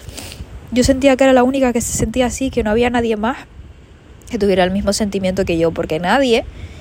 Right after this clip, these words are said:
yo no me topé con nadie en la vida y menos en las redes sociales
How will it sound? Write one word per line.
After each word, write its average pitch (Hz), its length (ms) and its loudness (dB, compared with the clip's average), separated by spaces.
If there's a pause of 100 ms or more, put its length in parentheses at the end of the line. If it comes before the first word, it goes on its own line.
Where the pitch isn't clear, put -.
(680)
yo 240 100 6
no 240 80 4
me 233 120 2
topé 208 200 2
con 196 200 2
nadie 208 420 2 (720)
en 214 180 4
la 170 140 6
vida 214 400 4
y 202 160 -4
menos 214 320 0
en 202 100 2
las 175 120 0
redes 196 240 2
sociales 196 420 -2